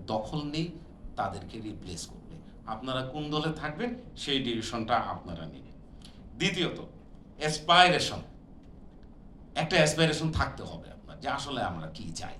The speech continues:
এখন আমাদের দেশে, আমরা ছোট্ট একটা সার্ভে করেছিলাম একবার, যে আমাদের দেশের তরুণদের অ্যাসপাইরেশন কি? সরকারি কর্মকর্তা বা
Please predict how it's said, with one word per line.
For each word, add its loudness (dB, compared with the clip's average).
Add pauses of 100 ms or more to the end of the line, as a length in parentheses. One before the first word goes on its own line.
(100)
এখন 0
আমাদের 8
দেশে, 0
আমরা 0
ছোট্ট -6
একটা -4
সার্ভে 0
করেছিলাম -10
একবার, -6
যে 0
আমাদের 2
দেশের -4
তরুণদের -2
অ্যাসপাইরেশন -8
কি? -10 (1900)
সরকারি -2
কর্মকর্তা -8
বা -10